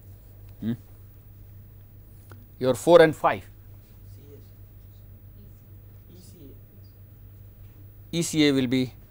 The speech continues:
conducting, sorry, here four is going to be there. So, it is your three and four will be conducting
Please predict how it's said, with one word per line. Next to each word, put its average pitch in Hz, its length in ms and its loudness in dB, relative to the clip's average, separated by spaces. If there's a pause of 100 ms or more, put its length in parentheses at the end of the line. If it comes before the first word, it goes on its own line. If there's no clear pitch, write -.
(160)
conducting, 117 500 -8 (1200)
sorry, 104 300 2 (280)
here 220 420 10
four 208 280 10
is 226 140 6
going 180 240 8
to 170 120 2
be 151 120 6
there. 123 340 8
So, - 220 4
it 165 140 2
is 175 120 2
your 175 180 10
three 214 380 2
and 156 200 6
four 156 240 4
will 127 120 4
be 110 120 0
conducting 95 400 -8